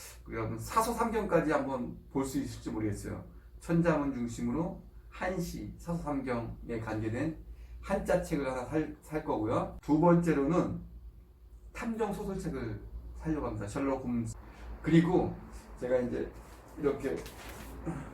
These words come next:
얼마 전부터 신문을 이제 구독해 보고 있거든요. 지금은 이제 중앙일보하고 경제신문 하나 보는데,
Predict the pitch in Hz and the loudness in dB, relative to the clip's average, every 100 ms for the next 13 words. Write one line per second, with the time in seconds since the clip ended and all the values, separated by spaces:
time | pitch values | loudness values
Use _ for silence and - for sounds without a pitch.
0 | - - - - 143 160 165 135 120 113 | -10 -10 -10 0 6 10 10 8 0 -2
1 | 117 123 - 110 - - - - - - | -2 -2 -2 -4 -10 -16 -14 -12 -12 -12
2 | - - - - - 240 233 208 156 117 | -12 -12 -12 -10 -4 2 4 8 8 6
3 | 107 107 123 127 120 107 110 110 107 147 | -2 -4 -4 -2 -4 -2 -2 -4 -4 -6
4 | 180 - - - 117 117 127 135 117 117 | -6 -10 -14 -14 -12 -8 -4 -4 -2 -4
5 | 113 139 139 127 117 113 127 - - - | -2 0 2 2 2 2 2 -2 -4 -10
6 | - - - - 127 131 143 139 127 143 | -12 -12 -14 -6 0 4 4 2 0 0
7 | 123 110 110 123 | 0 0 0 0